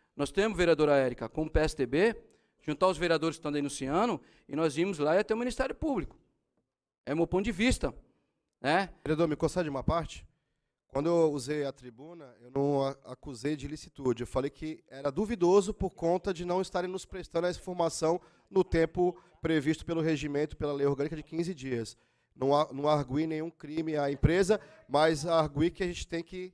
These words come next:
Speaker 2: fiscalizar mais de perto porque nos foi sonegado algumas informações. Só isso, vereador.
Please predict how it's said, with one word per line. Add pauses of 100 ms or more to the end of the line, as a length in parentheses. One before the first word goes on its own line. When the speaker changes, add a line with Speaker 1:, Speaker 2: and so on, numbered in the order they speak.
(120)
Speaker 2:
fiscalizar
mais
de
perto
porque
nos
foi (140)
sonegado
algumas
informações. (160)
Só
isso,
vereador.